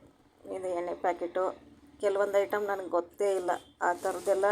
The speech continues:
ಡ್ರೈ ಫ್ರೂಟ್ಸ್ ತೊಗೊಂಬಂದಿದ್ದೀವಿ. ಅದು ಇದು ಏನಪ್ಪ, ಶಾವಿಗೆ, ಶಾವಿಗೆ,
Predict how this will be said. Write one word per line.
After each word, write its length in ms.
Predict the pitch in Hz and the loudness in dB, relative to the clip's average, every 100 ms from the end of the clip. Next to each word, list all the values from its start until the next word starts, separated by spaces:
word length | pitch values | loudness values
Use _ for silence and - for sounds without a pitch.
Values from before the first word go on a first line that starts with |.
| 196 | 4
ಡ್ರೈ 240 | 165 185 | 2 0
ಫ್ರೂಟ್ಸ್ 380 | 185 190 185 - | 2 -4 -4 -4
ತೊಗೊಂಬಂದಿದ್ದೀವಿ. 760 | 180 175 180 180 175 170 170 226 - - - - - - - - - - - - 302 180 185 180 | -2 -2 -4 -4 -2 -2 -2 -6 -12 -20 -20 -20 -20 -20 -20 -20 -20 -20 -20 -18 -14 -8 -4 -4
ಅದು 460 | 180 175 175 165 | -2 0 0 0
ಇದು 260 | 170 160 165 - - - - - | -2 -4 -4 -4 -14 -14 -12 -8
ಏನಪ್ಪ, 380 | - 165 - - 180 156 139 - - | -6 -6 -6 -4 -2 -2 -6 -8 -2
ಶಾವಿಗೆ, 380 | 180 180 175 - - - - - - - - - - - - - - - - | 2 2 0 -4 -4 -10 -10 -10 -10 -10 -10 -10 -10 -10 -10 -10 -10 -6 -4
ಶಾವಿಗೆ, 600 | 214 196 185 180 180 185 | 0 2 2 0 -2 -2